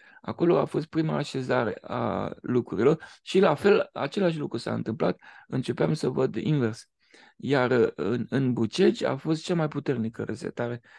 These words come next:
posibilă. Mi-a băgat cartea aia în cap. Când scriu, scriu de,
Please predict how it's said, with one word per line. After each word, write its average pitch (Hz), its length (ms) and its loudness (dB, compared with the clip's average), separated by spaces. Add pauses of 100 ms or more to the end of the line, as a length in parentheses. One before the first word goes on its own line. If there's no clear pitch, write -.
(100)
posibilă. 120 640 -6 (240)
Mi-a 110 220 -4
băgat 120 280 -2
cartea - 300 -6
aia 117 100 -4
în 113 100 -2
cap. - 240 -4 (1200)
Când 151 260 0
scriu, 190 360 0
scriu 175 360 0
de, 170 240 4